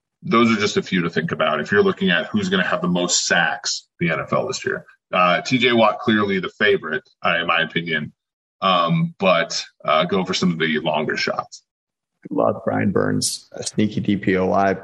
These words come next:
Speaker 2: player of the year candidate, uh, defense player of the year candidate. And the sacks one is great 'cause you could see him,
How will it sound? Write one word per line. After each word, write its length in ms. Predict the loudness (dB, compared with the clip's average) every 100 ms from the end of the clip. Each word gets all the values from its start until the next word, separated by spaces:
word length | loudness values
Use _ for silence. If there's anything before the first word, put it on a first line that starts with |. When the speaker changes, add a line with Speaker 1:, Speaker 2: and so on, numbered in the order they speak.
| -16 _
Speaker 2:
player 200 | 2 2
of 80 | 2
the 80 | 0
year 160 | 0
candidate, 600 | 0 -4 -2 2 0 0 -2
uh, 240 | 0 0
defense 340 | -2 -2 -4
player 180 | 0 0
of 40 | 2
the 60 |
year 100 | -2
candidate. 400 | -2 -2 0 0
And 500 | 0 2 2 0 -4 _ -20 -20 _ _
the 80 | -2
sacks 480 | 0 2 0 -2
one 100 | -2
is 120 | -2 -2
great 360 | 2 2 2
'cause 160 | -2 -2
you 80 | 0
could 140 | 0
see 220 | 0 0
him, 520 | 2 2 0 0 -6